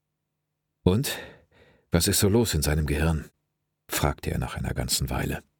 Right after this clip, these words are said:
Sayer runzelte die Stirn. Natürlich würde sie noch einen Vergleichstest vornehmen müssen, aber da sie bereits tausende ähnlicher Aufnahmen gesehen hatte,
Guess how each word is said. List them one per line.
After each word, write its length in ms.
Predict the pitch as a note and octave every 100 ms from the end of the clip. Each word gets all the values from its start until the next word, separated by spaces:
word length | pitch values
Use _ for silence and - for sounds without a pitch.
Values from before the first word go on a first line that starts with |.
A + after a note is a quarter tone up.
| _ _ _ _ _ _ -
Sayer 380 | - E2 C#2+ C#2
runzelte 500 | - C#2+ - - B1+
die 100 | C2
Stirn. 380 | - B1 A#1+ - _ _ _ _ _
Natürlich 600 | D#2+ D#2+ A2+ G2 E2+ -
würde 240 | D#2+ D#2+ D2
sie 160 | D2
noch 220 | D2 D2
einen 260 | - D2 D2
Vergleichstest 760 | - C#2+ E2 F#2 - D2 - -
vornehmen 460 | D#2 C#2+ C#2+ C#2
müssen, 300 | C#2+ - D2+ - - - _
aber 220 | G2+ F2+
da 160 | E2+ E2+
sie 100 | D2+
bereits 460 | D#2+ D2+ D2+ -
tausende 540 | - F2 G#2 G#2 F2 E2
ähnlicher 560 | F2 A#2+ F#2+ D2 D2+ -
Aufnahmen 520 | D2+ - D2 D2 D#2
gesehen 400 | D2+ C#2 D#2+ E2+
hatte, 280 | F2+ F2+